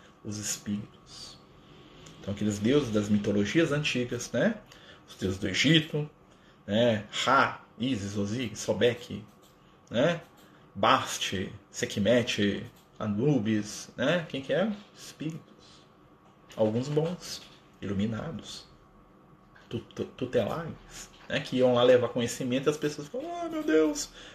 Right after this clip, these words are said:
me ajuda, Osíris", né? Os deuses gregos, os deuses das mais variadas culturas. Os Elohim dos judeus, os veladores, né? Elohim quer dizer veladores, ou seja, aqueles que vigiam. Os judeus tinham uma certa ideia do que que era, né?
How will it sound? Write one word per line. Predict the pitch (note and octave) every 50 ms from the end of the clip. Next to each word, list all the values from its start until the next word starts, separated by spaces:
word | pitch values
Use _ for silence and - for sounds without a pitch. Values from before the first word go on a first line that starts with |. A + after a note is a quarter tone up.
| - - -
me | B3+
ajuda, | B3+ B3+ D4+ F4+ F4 D#4+ C#4+
Osíris", | B3+ B3 C4+ D4+ D#4 C#4+ B3+ B3+ A3+ - - - - - - - - -
né? | D#3+ G3 B3 A#3 - - - - - - _ - - - - - - - - - - - - - - -
Os | -
deuses | - G#2 G2+ G2+ G2+ -
gregos, | - G#2+ A2 C3 F3+ G3+ G3 - - - - - - - - - -
os | - -
deuses | G2+ G2+ G2+ G2+ G2+ - - - - - - - -
das | - G#2 G#2 - -
mais | G#2+ A2+ D3+ G#3 G3+
variadas | - D#3 C3 A#2+ A#2+ B2+ B2 - -
culturas. | - F3+ - - - - - E3+ - - - -
Os | B2 A2 A2+
Elohim | C3 C3+ C3+ B2 A#2 A2+ C3 E3+ F#3 D3 A2
dos | G#2+ G#2+ G#2+
judeus, | G#2 G#2 G2 F#2+ A2+ D3+ E3+ D3+ - - - - - - - - - - - - - - - - - - - - -
os | G#2 G#2
veladores, | G#2 A2 A#2 G#2+ G2 G2+ G#2+ B2+ C#3 B2 G2+ G2+ G2+
né? | A2 A2+ A#2
Elohim | A2 A2+ A#2 A2 G#2 A2+ C3
quer | - C#3 A#2+
dizer | A2+ A2+ A#2+
veladores, | A#2 B2+ B2+ C3+ - D#3 D3+ E3 F3 A2+
ou | A2
seja, | - - G#2+ G#2
aqueles | - A#2 A2 -
que | - A2+
vigiam. | A2+ G#2+ G2+ G2+ G#2 G#2+ C3 C#3 B2+ G#2+ F#2+ F#2 - - -
Os | A2+ A2
judeus | B2+ D3 C#3+ C#3+ D#3 E3
tinham | - B3+ C#4
uma | C4
certa | - - G3 G3+ G#3+
ideia | F3+ B2 A#2 A#2 A#2 A2
do | D#3
que | - - -
que | - - C3
era, | A2+ G#2+ - - B2+
né? | E3+ A3 B3